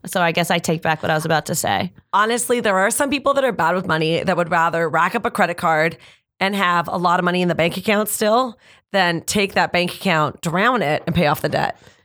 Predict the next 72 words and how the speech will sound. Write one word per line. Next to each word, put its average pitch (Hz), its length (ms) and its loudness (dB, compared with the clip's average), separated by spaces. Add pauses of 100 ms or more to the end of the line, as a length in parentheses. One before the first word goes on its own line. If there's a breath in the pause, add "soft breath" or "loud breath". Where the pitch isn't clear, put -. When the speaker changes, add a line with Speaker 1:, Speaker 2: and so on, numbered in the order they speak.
(140)
Speaker 1:
Yeah, 190 120 2
Speaker 2:
Does - 80 -4
that 127 80 -2
Speaker 1:
see, 175 40 -2
Speaker 2:
make - 80 -2
Speaker 1:
I'm 269 160 0
Speaker 2:
sense? 349 120 2
Speaker 1:
at 359 40 -16
that 285 160 0
age 240 200 2
where 226 100 0
paying 208 320 0
off 202 140 0
debt 190 180 0
makes 180 180 0
me 180 100 2
really 165 280 2
excited 170 420 0
and 156 140 0
happy, 165 420 0
which 220 180 -8
is 170 80 -6
pretty - 260 -4
sad. 101 380 0
Speaker 2:
It 269 60 0
makes 415 260 0
me 269 100 0
happy 214 280 0
too, 202 240 0 (140)
but - 120 -4
I'm, 220 160 0 (220)
Speaker 1:
<laughs> 359 220 -2
Speaker 2:
I'm 294 160 0
still - 380 0
doing 262 340 0
it 220 60 2 (100)
at 185 80 -2
a 220 80 0
slow 190 400 0
and 180 100 0
steady 175 320 2
pace. - 580 -2 (160)
Speaker 1:
Oh, 311 120 2
mine's 427 260 0
at 427 80 0
a 339 80 0
super 262 300 0
slow 220 220 0
pace, 247 220 0
but 202 120 0
it - 20 0
makes 233 220 0
me 226 80 0
happy 190 320 -2
when 170 100 -2
I 170 80 -2
can 175 220 -6
do 170 60 -2
it. 180 200 -2
Speaker 2:
It 214 140 0
does. 185 300 2
When 220 120 2
you 254 160 0
feel 233 200 0
it 208 40 -2
go 190 140 0
down, 165 300 0
you're 156 100 0
like, 151 180 0
"Oh, 175 80 2
that's 175 240 0
great." - 360 -2